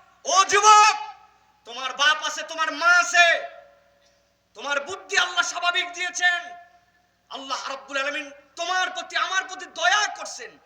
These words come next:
সেই দয়ার রব এত দয়া করার পরেও আমরা যদি আল্লাহ না চিনি, আমরা যদি আমাদের বিবেক দিয়ে এখন পর্যন্ত আল্লাহর কাছে নিবেদিত হতে না পারি,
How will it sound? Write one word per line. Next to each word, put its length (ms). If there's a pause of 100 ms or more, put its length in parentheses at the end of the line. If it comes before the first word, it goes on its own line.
(240)
সেই 240 (100)
দয়ার 440
রব 140
এত 240
দয়া 340
করার 320
পরেও 600 (360)
আমরা 260
যদি 200 (100)
আল্লাহ 460
না 140
চিনি, 640 (400)
আমরা 320
যদি 440 (260)
আমাদের 380
বিবেক 480
দিয়ে 380 (200)
এখন 340
পর্যন্ত 440
আল্লাহর 320
কাছে 260
নিবেদিত 480
হতে 280
না 180
পারি, 380